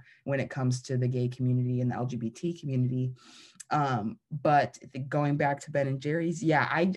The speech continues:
I just, I will always remember that they had, like, the most awesome statement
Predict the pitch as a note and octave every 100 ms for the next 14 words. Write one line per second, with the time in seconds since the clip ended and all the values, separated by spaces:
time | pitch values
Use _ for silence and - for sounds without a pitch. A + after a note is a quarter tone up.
0 | - E3 F3+ F#3 F#3 - D#3+ D#3 D#3+ -
1 | D3 E3 E3+ D3+ D3 C#3 C#3+ C#3 C#3 C3
2 | B2+ C#3 C#3 C3+ C#3 B2 B2+ C3 - _
3 | _ - C3+ B2+ _ - A#2 C3 C3+ B2+
4 | - - C#3+ C3 - C3+ C#3 C3 C3+ C3
5 | - C#3 C3 C3 B2+